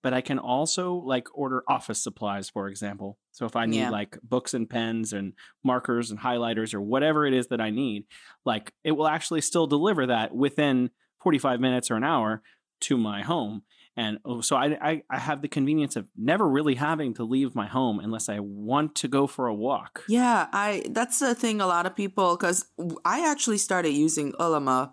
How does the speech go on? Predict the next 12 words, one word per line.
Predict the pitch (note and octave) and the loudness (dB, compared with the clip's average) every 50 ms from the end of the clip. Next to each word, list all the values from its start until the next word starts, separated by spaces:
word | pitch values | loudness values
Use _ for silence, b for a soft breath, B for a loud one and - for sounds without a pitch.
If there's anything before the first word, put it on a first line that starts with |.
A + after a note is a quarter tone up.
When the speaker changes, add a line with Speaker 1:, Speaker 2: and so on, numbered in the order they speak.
| _ _ - | _ _ -4
Speaker 2:
back | F#3 F#3 F3 E3 - - | -2 -2 -2 -2 -2 -2
in | D#3+ D#3+ D#3+ D#3 D3+ D3 D3+ _ | -2 0 0 -2 -4 -6 -8 _
two | - - B3 A#3 | 0 0 2 2
thousand | A#3 - G#3+ A3 A#3 A3+ A#3 A#3 A3+ | 2 2 0 2 2 2 2 2 2
and | G#3+ F#3+ F3+ D3+ - - - | 2 2 0 -2 -2 -4 -2
eleven | - E3 E3 E3 D#3+ D#3 D#3+ E3+ G3+ A3 B3+ D4+ F4 F#4 G4 G4+ F4+ C4+ | 0 0 2 2 2 2 2 2 2 0 0 0 0 -2 -6 -6 -4 -4
and | G#3 F#3 | -4 -4
twelve | - - F#3 F#3+ B3 - | -2 0 0 0 0 2
when | C4+ A#3 | 2 2
I | G#3 G3 | 2 2
was | F#3+ F#3 F3+ F3 - - - - - | 2 2 2 0 0 -2 -4 -4 -2
in, | F3+ F3+ F3 F3 | -2 0 0 -2